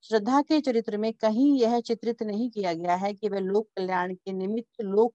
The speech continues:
अग्नि में तपती है, वह कहीं आहुति देती हुई भी दिखाई नहीं देती।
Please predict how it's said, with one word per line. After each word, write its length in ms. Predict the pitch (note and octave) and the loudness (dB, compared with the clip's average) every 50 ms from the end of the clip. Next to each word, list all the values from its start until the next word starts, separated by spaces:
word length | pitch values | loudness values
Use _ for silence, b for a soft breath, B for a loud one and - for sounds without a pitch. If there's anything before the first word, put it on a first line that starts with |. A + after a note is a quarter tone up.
| _ - | _ -12
अग्नि 240 | F3+ F#3 F#3 F#3 | -10 -6 -6 -4
में 120 | G3 G3+ F#3+ | -6 -6 -8
तपती 420 | - _ - - _ _ D#3+ D#3+ | -10 _ -20 -20 _ _ -6 -4
है, 160 | D#3 D3 D3 - _ _ _ _ _ _ _ _ _ _ G#3+ | -4 -4 -10 -12 _ _ _ _ _ _ _ _ _ _ -4
वह 60 | G#3 | -2
कहीं 360 | G#3 - A#3 A#3+ C4+ D4 C4 | 2 4 4 6 6 6 4
आहुति 440 | - - G3+ G3+ G#3 A3 G#3+ C4+ B3 | 4 0 2 2 2 0 0 -2 -2
देती 340 | G#3 A3 G#3+ G#3+ G#3+ A#3+ A#3+ | 2 2 2 2 0 -2 -2
हुई 140 | A#3 A#3+ | 0 0
भी 140 | A3+ A3+ A#3+ | 0 -2 -4
दिखाई 360 | G3+ G#3+ - - G#3 G3+ G3 | -6 -8 -12 -4 -2 -2 -2
नहीं 180 | G3 F#3 F3 D#3+ | -2 -4 -2 -2
देती। 280 | D#3+ D#3 D#3+ - D#3 | -4 -4 -4 -8 -10